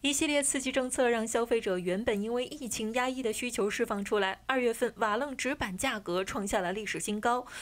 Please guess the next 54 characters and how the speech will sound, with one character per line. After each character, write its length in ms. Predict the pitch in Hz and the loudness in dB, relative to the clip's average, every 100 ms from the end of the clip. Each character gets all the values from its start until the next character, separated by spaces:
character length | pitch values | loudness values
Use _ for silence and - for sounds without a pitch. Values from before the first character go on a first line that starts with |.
| - | 0
部 160 | 381 330 | 2 2
分 180 | 262 | 0
原 200 | 240 226 | -2 -4
因 180 | 254 277 | -6 -2
是 240 | - 262 226 | 0 2 0
电 260 | 294 262 | -4 0
子 160 | 190 143 | 0 0
商 240 | - 233 | -2 -2
务 140 | 285 226 | -4 -2
的 100 | 202 | -2
大 140 | 185 | -2
流 160 | 175 196 | -4 -2
行。 240 | 208 196 - _ - - - | -2 -4 -8 _ -20 -20 -4
食 180 | - 285 | 0 2
品 200 | 285 262 | 0 -4
公 120 | 277 | 0
司 160 | 302 | 0
在 160 | 277 254 | 2 0
装 240 | 262 277 | 0 -2
箱、 240 | 285 294 285 | -2 -4 -2
灌 240 | - 320 247 | -2 0 2
装 260 | 262 254 | 2 2
和 240 | - 190 190 | 0 0 2
包 180 | 226 | 0
装 160 | 233 247 | -2 -4
产 220 | 247 190 | -2 -2
品 140 | 196 180 | -2 -4
方 160 | 208 | -4
面 180 | 226 202 | -4 -4
承 240 | - 196 | -2 0
担 140 | 202 214 | 0 0
了 100 | 202 | 0
更 160 | 202 | -2
高 140 | 196 214 | 0 -2
的 80 | 208 | -2
成 200 | 190 196 | -4 0
本， 220 | 196 - - - - | -2 -2 -14 -16 0
劳 100 | 247 | 0
动 120 | 262 330 | 2 -2
力 140 | 311 | -4
短 180 | 196 156 | -6 -4
缺 220 | - 254 | -2 -2
也 200 | 254 180 | -2 -4
成 240 | - - 214 | -4 -6 -6
为 160 | 269 - | -6 -6
物 120 | 285 | -6
价 220 | 269 247 | -4 -6
快 180 | 233 220 | -2 0
速 180 | 208 208 | 0 0
上 240 | 208 208 | 0 -2
涨 160 | 175 151 | -4 -6
的 80 | 160 | -4
原 220 | 170 185 | -2 0
因。 180 | 220 | -2